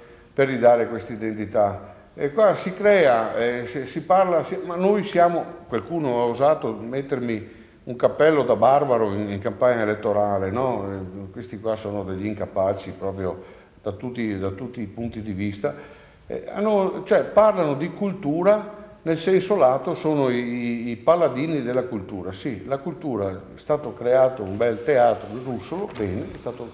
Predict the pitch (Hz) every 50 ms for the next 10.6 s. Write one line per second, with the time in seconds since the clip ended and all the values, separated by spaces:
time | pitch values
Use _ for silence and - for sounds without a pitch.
0 | - - 156 170 139 98 90 87 - - 180 180 - - - - - - - -
1 | - - - - - 170 - 208 208 180 147 120 117 131 160 160 147 127 110 107
2 | - - - 160 160 147 147 151 147 143 135 110 101 101 98 120 123 123 135 127
3 | 143 143 139 127 107 - - 95 - - - 131 131 127 123 117 113 107 107 95
4 | - - - - - - - - - _ - 110 104 98 90 90 87 90 - -
5 | 113 98 - - 120 104 - 110 101 101 - - - 117 101 101 98 - 160 127
6 | 107 98 92 - 127 131 110 110 123 123 123 - 117 98 92 92 95 95 - 87
7 | - 104 110 - 147 135 - 110 98 98 95 92 90 90 90 90 90 90 87 95
8 | 95 92 90 87 85 - - - - - - - _ _ _ - - 104 104 101
9 | - - - 101 110 107 104 143 131 127 127 127 127 127 123 131 143 135 - 113
10 | 123 143 135 - - 120 113 110 123 160 175